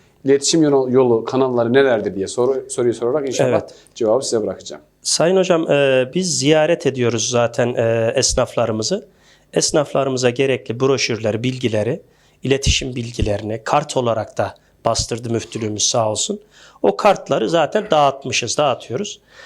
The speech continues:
Speaker 2: Ve oradan bizlere ve, e, teknolojide biliyorsunuz gelişti. Telefona bir bastığı zaman tuşa Melik Gazi Müftülüğü diye girdiği zaman bütün bilgilerimiz
Speaker 1: Hı hı.
Speaker 2: çıkıyor. Ve artı, e,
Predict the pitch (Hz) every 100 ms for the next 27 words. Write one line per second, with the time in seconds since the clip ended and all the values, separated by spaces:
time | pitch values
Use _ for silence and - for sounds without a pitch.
0 | - _ - - 175 196 180 170 151 143
1 | 143 175 - 135 135 147 - 120 123 120
2 | 117 117 117 120 120 135 139 151 139 135
3 | 139 135 127 131 123 135 127 120 127 120
4 | - - 139 - - - - - 151 123
5 | 127 131 151 127 117 - 117 120 117 110
6 | - 113 151 185 208 131 131 - 123 120
7 | 117 127 - 120 120 123 123 147 113 113
8 | 131 156 143 139 143 131 120 117 113 127
9 | 220 - 156 113 147 - - - - -
10 | - - - 143 - 180 226 233 - 277
11 | - - _ _ 131 120 117 117 117